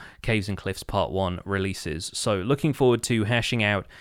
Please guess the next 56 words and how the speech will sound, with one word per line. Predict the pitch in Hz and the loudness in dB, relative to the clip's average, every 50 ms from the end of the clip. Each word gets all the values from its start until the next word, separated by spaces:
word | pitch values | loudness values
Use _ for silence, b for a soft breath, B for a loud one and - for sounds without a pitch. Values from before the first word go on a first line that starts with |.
| B B B | B B B
uh, | - 98 101 - | 2 2 4 4
everything | 113 117 113 110 - 127 117 | 4 4 2 2 2 2 4
we've | 113 107 95 | 4 2 4
learned | 107 110 113 113 110 110 110 104 - | 4 6 8 8 8 6 6 2 2
and | - 98 107 98 98 | 0 -2 0 0 0
everything | 101 101 95 104 104 | 0 0 -2 -2 -2
we've | 98 92 90 | -2 -2 2
done | 104 98 98 92 | 2 2 2 2
in | 90 92 101 98 92 | 0 -2 -2 -2 -2
the | - 98 90 90 92 - | -2 -2 -2 -2 -4 -4
Nether | 101 104 104 98 95 95 | -2 0 0 0 2 2
update | 98 92 - - - 95 90 87 - - - - - | 2 0 0 0 -2 -2 -2 -2 -8 -14 -16 -6 -2
as | 110 104 - - | -2 -2 0 0
we | 110 104 | -2 -2
look | 101 - | -2 -4
forward | - - 180 185 156 123 107 | 2 4 6 6 6 6 4
into | 82 110 110 101 - - 113 101 87 - B B B B B B B | 4 2 0 -2 -2 -2 -2 -2 -2 -4 B B B B B B B
Caves | - 113 110 98 104 | -2 0 0 0 0
and | 101 | -4
Cliffs | - - 107 98 - - | -2 -2 -4 -4 -2 -2
Part | - 123 110 - | 2 2 2 4
One. | 110 120 117 107 101 | 6 4 4 4 4
But | 104 113 113 | 2 0 2
for | - 160 | 0 2
today, | - 165 185 185 190 165 B B B B B | 4 6 6 8 6 4 B B B B B
that's | - 170 165 160 | 0 0 0 4
gonna | - 208 170 | 2 2 4
be | 160 175 | 4 4
it | 151 - | 2 2
for | - 180 160 | 2 2 4
this | 156 156 151 | 4 2 0
episode | - 156 - 180 160 - 185 180 151 | 0 0 0 0 4 6 4 6 6
of | 151 180 175 | 4 2 4
The | - 175 | 2 0
Spawn | - - - 208 233 208 | 0 2 0 2 2 2
Chunks. | - - 156 117 95 - - - | 4 4 2 2 2 -2 -4 -4
You | 180 | 0
can | - 214 196 | 2 2 4
find | - 220 226 202 | 4 4 4 4
more | 175 180 190 185 | 2 2 4 4
information | 180 151 - - 170 165 151 - - | 2 2 2 0 0 2 2 2 4
about | 151 139 131 117 | 4 4 4 4
the | 120 | 2
show | - - 151 147 | 4 4 4 6
and | 123 135 139 123 | 6 4 4 4
links | 127 143 170 180 - - | 4 2 2 2 0 -2
to | - 131 | -2 0
some | - 139 123 | 2 2 2
of | 113 | 2
the | 107 | 0
stuff | 107 - 123 104 - | 2 2 0 0 0
we've | - 101 98 | -2 -6 -2
talked | - 127 110 107 - | -2 -2 -2 -2 -2
about | 107 107 101 98 | -2 -2 -2 0
today, | - 107 101 98 92 90 | -2 0 0 0 0 0
including | 95 95 - - 123 113 104 101 95 | -4 -6 -2 -2 2 2 2 2 0